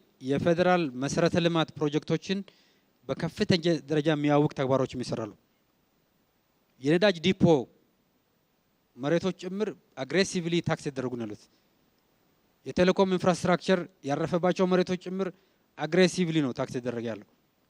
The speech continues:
የመብራት ኃይል የተዘረጋበት ስቴሽን ያረፈበት መሬት ጭምር ክፍል የተባለ ነው ፌዴራል መንግስት። ይሄ አዋጅም ሊወጣ ይገባ-፣ ይገባለታል፣ ጥንቃቄም ይፈልጋል። አንዳንድ ክልሎች ማስፈጸም ስ-፣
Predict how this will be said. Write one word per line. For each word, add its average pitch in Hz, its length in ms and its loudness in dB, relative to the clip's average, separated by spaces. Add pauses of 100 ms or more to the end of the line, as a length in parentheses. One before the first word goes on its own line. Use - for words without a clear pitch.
(920)
የመብራት 165 1000 2
ኃይል 196 200 4
የተዘረጋበት 175 680 0 (460)
ስቴሽን 190 380 0
ያረፈበት 180 440 2
መሬት 180 220 0
ጭምር 202 220 -8
ክፍል 180 200 -2
የተባለ 156 260 2
ነው 131 100 -2
ፌዴራል 135 240 2
መንግስት። 117 260 -6 (1040)
ይሄ 139 160 -2 (420)
አዋጅም 160 400 2
ሊወጣ 151 240 4
ይገባ-፣ 156 400 0
ይገባለታል፣ 170 580 0
ጥንቃቄም 143 400 -2
ይፈልጋል። 113 400 0 (720)
አንዳንድ 160 260 2
ክልሎች 196 280 4
ማስፈጸም 175 480 -2
ስ-፣ - 160 -14